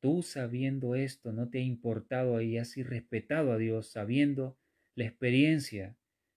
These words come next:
de tu padre", le dice, pero en realidad era el abuelo. El término padre también se usaba para designar a, a los ancestros. Entonces vamos a estudiar un poco acerca de, de esto. Am,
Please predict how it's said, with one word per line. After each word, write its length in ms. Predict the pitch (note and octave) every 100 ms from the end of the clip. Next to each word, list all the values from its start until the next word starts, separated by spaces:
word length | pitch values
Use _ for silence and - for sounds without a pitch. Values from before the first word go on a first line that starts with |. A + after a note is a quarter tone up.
| _ _
de 80 | A#2
tu 240 | A#2 G2+
padre", 380 | C3 C3+ B2 A2
le 140 | G#2
dice, 480 | G#2+ A#2+ A#2+ A2+ A#2+ -
pero 240 | A2+ G#2+
en 80 | G#2
realidad 340 | G#2+ G2+ G#2
era 180 | G#2+ A2
el 100 | A2
abuelo. 580 | G#2+ A2+ A#2+ G#2+ A#2 C#3 _ _
El 160 | - G2+
término 420 | A#2+ A#2 A#2 A2
padre 340 | - A#2 A#2 A2
también 360 | G#2+ G2+ A2
se 100 | A2
usaba 360 | A2 A2+ A2+ A2+
para 160 | A2 G2+
designar 540 | G2+ G#2 G2 G2+ G#2+
a, 260 | G#2+ F#2+ - _ _
a 80 | G#2+
los 180 | G2+ G#2+
ancestros. 540 | G2 B2 A#2+ - - _ _ _ _ _ _ _ _ _ _ _ _ _
Entonces 280 | - A#2+ A#2+
vamos 260 | B2+ C#3+
a 40 | C3+
estudiar 360 | - A#2+ A#2+
un 140 | A#2+ A2+
poco 260 | A#2 -
acerca 440 | G#2 - G#2 - G2
de, 260 | F#2+ F#2 - _
de 180 | - G2
esto. 360 | G2 - G2+ B2 _ _ - - - - _ _ _ _ _ _ _ _ _ _ _ _ _ _ _ -
Am, 500 | G2+ F#2+ F#2 G2